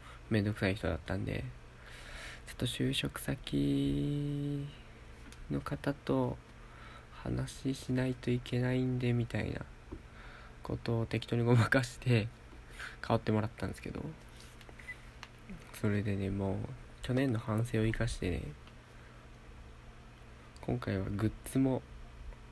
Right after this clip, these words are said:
ちゃんと買え、まあ、買ったっちゃ買ったんですけど、反省生かしたけど生かしきれなかっ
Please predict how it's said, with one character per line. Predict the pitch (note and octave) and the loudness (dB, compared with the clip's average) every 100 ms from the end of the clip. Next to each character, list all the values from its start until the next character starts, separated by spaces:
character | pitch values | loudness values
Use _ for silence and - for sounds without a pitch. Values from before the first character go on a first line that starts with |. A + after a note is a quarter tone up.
| - | -10
ち | - | -4
ゃ | A#2 | -2
ん | A2+ | 0
と | A#2 | -2
買 | - G#2 G#2+ | 0 2 4
え、 | G#2+ G#2+ - - - - - - - - - | 4 2 -2 -6 -6 -6 -6 -12 -14 -14 -2
ま | A2 | -2
あ、 | |
買 | - - G2 | -2 -4 -4
っ | - - | -6 -2
た | G#2 | -2
っ | |
ち | - | 0
ゃ | |
買 | - - | -4 -4
っ | - | 0
た | A2 | 2
ん | |
で | A2+ | 2
す | - | 2
け | - | 0
ど、 | F2 E2+ - - - - - | 2 0 -2 -12 -14 -14 -4
反 | - | -4
省 | A#2+ | 2
生 | A#2+ | 2
か | A2+ C3 | 2 -2
し | - | -2
た | - | 0
け | C3 B2+ | 2 2
ど | A2 | 4
生 | G2+ | 2
か | A2 | 0
し | - | -2
き | - | 2
れ | G2 | 2
な | G2 | 4
か | |
っ | G2 | 0